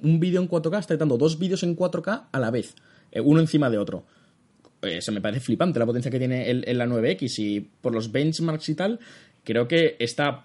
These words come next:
está por encima del nuevo MacBook en potencia y está muy a la par con los MacBook de, de, no sé si de hace un año o de hace dos, o sea que es, es muy potente el A nueve X.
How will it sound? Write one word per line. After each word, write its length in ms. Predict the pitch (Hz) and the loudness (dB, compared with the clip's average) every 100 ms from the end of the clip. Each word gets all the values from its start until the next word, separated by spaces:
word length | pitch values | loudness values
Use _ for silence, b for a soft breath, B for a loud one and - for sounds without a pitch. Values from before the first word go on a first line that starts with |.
| - | -10
está 240 | - 143 | -2 0
por 100 | 170 | 2
encima 320 | 160 160 139 | 2 2 2
del 140 | 117 117 | 2 4
nuevo 180 | 156 | 4
MacBook 460 | 156 143 - 190 - - | 4 0 -2 -6 -6 -8
en 120 | 123 | -2
potencia 520 | 120 123 156 220 262 254 b b b b - | -2 0 -2 0 -2 -4 b b b b -6
y 140 | 127 | 0
está 300 | 120 117 135 | 0 0 -2
muy 240 | 151 165 180 | 4 4 4
a 40 | |
la 160 | 175 165 | 0 -2
par 200 | 175 190 | -2 -2
con 180 | 208 190 | -2 2
los 200 | 143 139 | 0 0
MacBook 400 | 123 135 165 170 | -2 0 -2 0
de, 520 | 151 113 98 76 57 - - | 2 2 0 -6 -12 -18 -12
de, 340 | 101 104 95 | -4 -2 -2
no 80 | 101 | -4
sé 100 | 135 | -6
si 180 | 123 117 | -6 -6
de 80 | 101 | -6
hace 140 | - | -4
un 100 | 110 | -2
año 380 | 131 202 202 202 | 2 2 2 4
o 320 | 165 120 113 | 2 2 0
de 140 | 110 113 | 0 -2
hace 160 | 123 | -2
dos, 160 | 123 151 | -2 -2
o 20 | |
sea 140 | 123 | -2
que 80 | 98 | -6
es, 120 | 110 - - | -8 -10 -8
es 180 | 117 - | -8 -6
muy 300 | 117 143 185 | -2 4 4
potente 500 | 160 127 117 110 87 | 4 0 0 -2 -4
el 60 | 117 | -2
A 40 | |
nueve 280 | 117 113 107 | 0 0 0
X. 300 | 98 98 - | -2 -6 -10